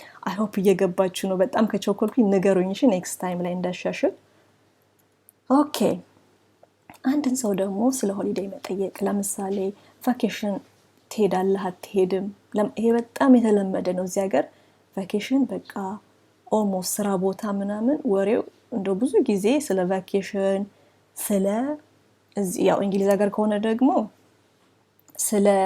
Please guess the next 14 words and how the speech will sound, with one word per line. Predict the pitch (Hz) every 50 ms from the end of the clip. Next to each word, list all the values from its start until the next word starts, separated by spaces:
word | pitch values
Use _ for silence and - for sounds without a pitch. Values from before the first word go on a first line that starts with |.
| 185 -
አየሩ | - 220 226 214 208 208 208 208 196
ነው | 175 180
መቼም | 175 175 180 - 190
የሚጠየቀው | 185 185 175 - - 185 190 190 190 - -
ሁሌ። | 190 190 190 196 - -
ቫኬሽን | 196 202 202 202 - 208 196 - 214 202 - -
አየር፣ | 196 202 196 196 202 196 196 - _ _ _ _ _ _ _ _ _ _ _ _ _ _ _ -
የአየሩ | 202 202 214 208 208 208 208 196 202 185
ሁኔታ | 196 196 190 185 240 294
ማለት | 330 285 190 190 196
ነው፣ | 185 185
ዌዘር። | 185 214 220 196 170 180 - -
ኦኬ? | 196 196 196 - - - - - - _ _ _ _ _ _ _ _ _ - - - - _ - - _ _ - - - - - - - - - - - _ _ _ _ _ - _ _ _ _ _ _ _ _ _ _ - - - - _ - - - _ _ _ _ _ _ _ - - _ _ _ _ _ _ -
ሶ | - -